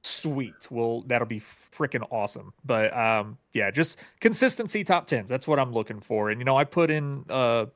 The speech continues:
you know, a couple hours yesterday of practice at coda, and that's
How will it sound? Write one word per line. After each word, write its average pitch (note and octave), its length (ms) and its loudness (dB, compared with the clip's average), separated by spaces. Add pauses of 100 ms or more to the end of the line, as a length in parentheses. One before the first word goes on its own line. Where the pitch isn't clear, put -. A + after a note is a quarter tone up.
(220)
you C#3 80 -2
know, A#2 80 2
a A#2 60 2
couple D#3 320 2
hours C3 420 4
yesterday B2+ 540 4
of G#2+ 220 0
practice A#2+ 400 -2
at - 120 -6
coda, B2+ 360 2
and A2 140 -2
that's - 360 0